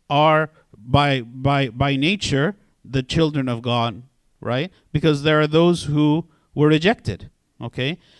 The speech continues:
So those who focus only on, um, the outward law,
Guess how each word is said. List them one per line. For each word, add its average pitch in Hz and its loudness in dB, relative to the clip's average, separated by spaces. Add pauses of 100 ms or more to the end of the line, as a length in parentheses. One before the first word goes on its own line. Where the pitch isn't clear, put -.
(120)
So 147 2
those 226 4
who 196 0
focus 196 -2
only 196 -4
on, 147 -4 (420)
um, 117 -6 (120)
the 131 -6
outward 165 0
law, 135 0